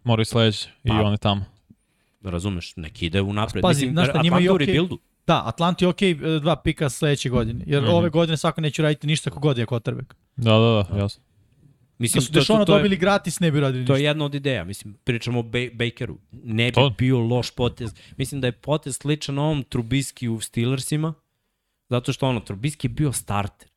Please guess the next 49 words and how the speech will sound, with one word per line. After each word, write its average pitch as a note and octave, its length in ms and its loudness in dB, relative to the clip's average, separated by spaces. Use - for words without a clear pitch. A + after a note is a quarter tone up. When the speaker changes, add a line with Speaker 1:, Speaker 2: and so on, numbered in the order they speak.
Speaker 2:
i, A#2 120 -2
i A#2 120 -2
pobeđivao A2+ 580 -2
je C#3 60 0
neke C3 300 -4
utakmice F#2 720 -8
i F#2+ 180 -6
u G#2 140 -2
jednom D3+ 260 0
trenutku D#3+ 440 -4
je C#3 60 0
delovalo E3 540 0
kao D#3+ 280 -2
da D3 100 0
to D3+ 200 0
ima D3+ 220 0
smisla. G#2 520 -6
Možda D3 300 2
je D3+ 60 2
naučio D3+ 320 0
malo C3+ 280 -2
sada A#2+ 400 -2
pod A#2 220 -8
Dejbolom, A#2+ 680 -2
prošao A#2 360 0
je A#2+ 60 -2
nekoliko B2 500 2
Speaker 1:
Josh A#2 120 6
Speaker 2:
trenera. B2 200 4
Speaker 1:
Allen B2 240 4
ga A#2 120 4
je G#2+ 60 4
nahvalio G#2 920 2
i G#2+ 60 0
nahvalio G#2 520 0
i A2 40 2
nahvalio. G2 580 -2
Speaker 2:
Gledaj, B2+ 420 0
ako G2+ 220 -6
moram D3+ 300 0
da C#3 80 -2
biram C#3+ 340 -2
Mason B2+ 460 -4
Rudolph C3+ 380 0
ili A#2 160 -4
Trubisky, A#2 600 -4
Trubisky E2+ 440 -12
je G#2+ 80 2
bolji. G2+ 400 -2